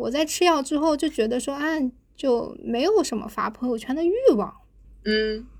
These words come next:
Speaker 1: 嗯，当然也可能是，嗯，吃的药就比较平静。我跟我那个，我们那个同事同时都感到了很震惊，因为我们两个都属于青少年抑郁症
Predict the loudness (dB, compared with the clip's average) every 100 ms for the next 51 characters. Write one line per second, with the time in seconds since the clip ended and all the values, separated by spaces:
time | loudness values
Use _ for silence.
0 | -6 0 0 0 4 4 6 2 -2 -4
1 | -4 -2 -2 -4 -4 -10 -16 -8 -4 -4
2 | -4 -4 2 2 2 0 2 0 0 -4
3 | -4 -6 -8 -6 -4 -6 -8 -10 -20 -20
4 | -20 -20 -20 -20 -20 2 6 8 8 6
5 | 4 0 -2 -4 -6 -12 -16 -6 -2 -2
6 | -2 -2 -4 -6 -4 -4 -2 -4 -2 -2
7 | 0 2 2 0 2 0 0 -4 0 0
8 | 2 2 -2 -8 _ -2 0 2 4 4
9 | 2 -2 -4 -2 0 2 2 0 -2 -2
10 | -2 -2 -2 -4 -2 -4 -2 0 0 -2
11 | -6 -4 -2 0 0 0 -4